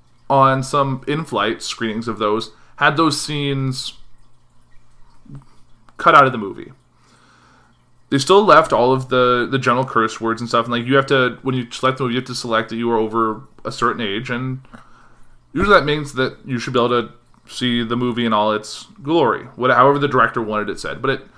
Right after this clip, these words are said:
Delta on, on their flights, on their in-flight entertainment system, had those cut out.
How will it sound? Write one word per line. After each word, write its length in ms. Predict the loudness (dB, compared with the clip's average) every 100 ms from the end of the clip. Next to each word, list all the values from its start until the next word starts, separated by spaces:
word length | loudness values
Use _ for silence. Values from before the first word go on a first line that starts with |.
| -20 -20 -20 -20 -4
Delta 320 | 4 4 6 4
on, 460 | 4 4 2 -6 -10 -20 -20 -20 -6 -2
on 140 | 2
their 120 | 2
flights, 380 | 2 0 0 0
on 40 |
their 140 | -2 -2
in-flight 600 | -2 -2 0 0 -2 -6 -14 -18 -10
entertainment 500 | -4 -4 -4 -4 -4 -6
system, 580 | -8 -8 -6 -6 -8 -14 -20 -20 -20 -20 -20 -20 -4
had 220 | -2 0
those 180 | -2 0
cut 180 | 2
out. 320 | 4 2 0